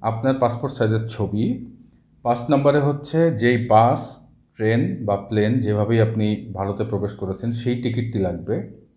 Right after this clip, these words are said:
এবং ছয় নম্বরে আপনার যে এক্সিট পারমিটটা নেবেন আপনি ওয়াগা বর্ডার দিয়ে, সেই এক্সিট পারমিটের জন্য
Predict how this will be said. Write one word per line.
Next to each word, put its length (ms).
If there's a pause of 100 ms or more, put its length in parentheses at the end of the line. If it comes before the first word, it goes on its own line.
(280)
এবং 240
ছয় 200
নম্বরে 840
আপনার 480
যে 120
এক্সিট 460
পারমিটটা 400
নেবেন 260
আপনি 200
ওয়াগা 340
বর্ডার 360
দিয়ে, 240
সেই 260
এক্সিট 420
পারমিটের 520
জন্য 420